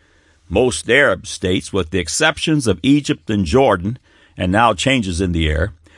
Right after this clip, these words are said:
are in a declared or, uh, undeclared state of war with Israel. These nations want Israel wiped off the map.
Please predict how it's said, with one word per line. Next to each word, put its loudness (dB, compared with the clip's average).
are 2
in 2
a 6
declared 4
or, 6
uh, 0
undeclared 2
state 0
of 2
war 2
with 2
Israel. -2
These 0
nations 0
want -2
Israel -2
wiped -2
off -6
the -6
map. -4